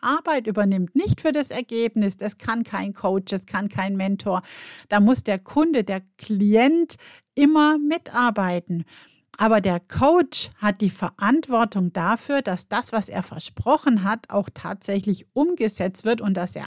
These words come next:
alles gibt, um dem Kunden z-, zu seinem Ziel zu bringen. Und nicht sagt, „Na ja, eigentlich müsstest du schon alles Mögliche vorher mitbringen, weil sonst bist du einfach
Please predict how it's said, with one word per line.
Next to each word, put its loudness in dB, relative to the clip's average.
alles -2
gibt, -4
um 6
dem -2
Kunden 2
z-, -12
zu -4
seinem -2
Ziel 0
zu -8
bringen. -6
Und 4
nicht 2
sagt, -2
„Na 4
ja, 4
eigentlich 0
müsstest 2
du 2
schon 4
alles 0
Mögliche 0
vorher 0
mitbringen, 0
weil 0
sonst -2
bist -4
du 2
einfach -6